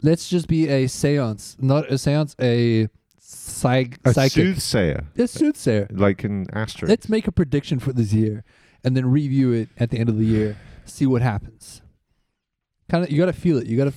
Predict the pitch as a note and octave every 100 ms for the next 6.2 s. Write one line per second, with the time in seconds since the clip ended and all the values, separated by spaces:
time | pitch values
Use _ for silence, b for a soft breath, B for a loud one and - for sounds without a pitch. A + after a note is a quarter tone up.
0 | _ B2+ - C3+ D#3 D3+ B2+ C3+ C3+ C#3
1 | A2+ G#2+ G#2+ A#2 A2 G2 F#2 E2+ - -
2 | E2+ E2 D#2 C2+ B1+ D#2+ _ - C#2 C2+
3 | - D#3+ F#3 G3+ G3+ D4+ G2+ - - A2+
4 | C3 D#3 F3+ D#3+ D3 B2 G#2 G2 E2+ D2+
5 | C#2 F2 - G#2 F#2 E2 F2 E2+ G2+ G2
6 | F#2